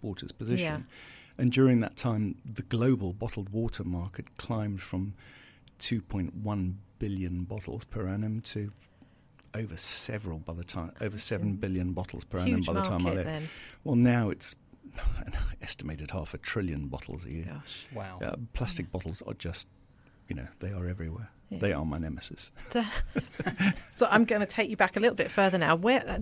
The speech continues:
Speaker 2: you, you, you said you spent a long time in, in the water industry, but
Speaker 1: Mm-hmm.
Speaker 2: how did you get into that? Was, did you study chemistry, or what, what was, how did you get into that in the first place?
Speaker 1: No, no, I st-,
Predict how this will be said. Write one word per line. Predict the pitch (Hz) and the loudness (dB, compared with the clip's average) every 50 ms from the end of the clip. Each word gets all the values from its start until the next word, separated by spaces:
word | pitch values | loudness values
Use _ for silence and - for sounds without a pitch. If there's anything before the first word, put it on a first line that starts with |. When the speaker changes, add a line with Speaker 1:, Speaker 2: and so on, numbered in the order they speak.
| - - - | -2 0 0
Speaker 2:
you, | - 214 196 175 151 | 0 0 0 0 0
you, | - 185 175 165 - - | -2 -4 -6 -6 -8 -8
you | 196 185 | -6 -4
said | - - 208 196 | -2 -2 -2 -2
you | 196 | -4
spent | 185 - 196 165 185 | -4 -2 -2 -2 0
a | |
long | 185 185 | -2 -2
time | 180 - - 185 180 180 | -2 -2 -2 0 0 0
in, | 180 180 180 - - | 0 -2 -2 -4 -4
in | 170 165 170 | -4 -2 -2
the | 170 175 | -2 -2
water | 160 175 180 170 165 - - - | -2 -2 -2 -2 -2 -4 -4 -2
industry, | 175 175 170 151 160 - - - 147 - - - | -2 -2 -4 -4 -6 -8 -6 -4 -4 -4 -4 0
but | - 170 120 | 2 4 6
Speaker 1:
Mm-hmm. | 117 123 123 123 | 6 6 4 2
Speaker 2:
how | - - - 202 226 | -2 -2 0 0 0
did | 214 226 202 - | 0 -2 -4 -4
you | 226 202 | -6 -6
get | - - 123 | -4 -2 -2
into | - 196 - | -2 -2 -2
that? | - 175 156 - - | -2 -2 -2 -4 -4
Was, | 196 196 175 - | -6 -8 -8 -10
did | - - - 190 - | -12 -10 -10 -6 -4
you | 214 214 | -4 -4
study | - - - 202 208 240 | -4 -4 -4 -2 -2 -4
chemistry, | 226 - - 226 233 240 - - - 262 262 247 | -4 -4 -4 -2 -2 -2 -2 -2 0 2 4 6
or | 220 175 170 175 - | 6 6 4 2 0
what, | 196 214 - 233 - | 0 0 0 0 0
what | 226 220 202 - | -2 -2 -2 -2
was, | 185 170 - - | -2 -6 -10 -10
how | - 190 208 196 | -6 -4 -4 -2
did | 185 202 185 | -2 -4 -6
you | 190 185 | -6 -6
get | 185 - | -4 -4
into | - 180 - | -4 -4 -4
that | 180 | -6
in | - | -6
the | 165 165 | -6 -6
first | - - - - | -6 -6 -6 0
place? | - - 123 120 | 4 6 8 8
Speaker 1:
No, | 123 127 131 143 185 226 208 202 | 10 8 8 8 8 6 4 4
no, | 139 131 135 139 135 131 | 4 4 4 4 2 2
I | 131 | 2
st-, | - - - - | 0 0 -2 -4